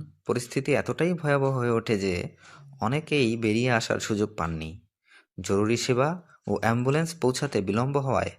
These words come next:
হতাহতের সংখ্যা আরও বেড়ে যায় বলে অভিযোগ উঠেছে। পরে পুলিশ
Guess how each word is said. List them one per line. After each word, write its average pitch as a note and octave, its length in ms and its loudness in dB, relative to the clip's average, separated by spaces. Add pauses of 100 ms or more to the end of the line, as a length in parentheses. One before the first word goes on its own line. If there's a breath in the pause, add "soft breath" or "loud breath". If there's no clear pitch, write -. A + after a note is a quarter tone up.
(360 soft breath)
হতাহতের C3 480 0
সংখ্যা A2+ 400 0
আরও G#2 300 4
বেড়ে A2+ 240 2
যায় G2 200 0
বলে F#2 200 0
অভিযোগ F#2 360 -2
উঠেছে। F2 320 -10 (1800 soft breath)
পরে C#3+ 160 6
পুলিশ D#3+ 320 2